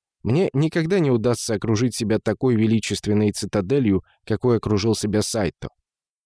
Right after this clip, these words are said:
Вечером брат вытащил меня смотреть "Мулен Руж". Не понравилось. Абсолютно ничего интересного. "Мулен Руж" — британский немой черно-белый художественный фильм, снятый Эвальдом Андре Дюпоном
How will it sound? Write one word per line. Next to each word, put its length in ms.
Вечером 460
брат 240
вытащил 500
меня 420
смотреть 680
"Мулен 380
Руж". 340
Не 80
понравилось. 760
Абсолютно 500
ничего 380
интересного. 680
"Мулен 320
Руж" — 480
британский 640
немой 360
черно-белый 640
художественный 640
фильм, 280
снятый 680
Эвальдом 640
Андре 600
Дюпоном 680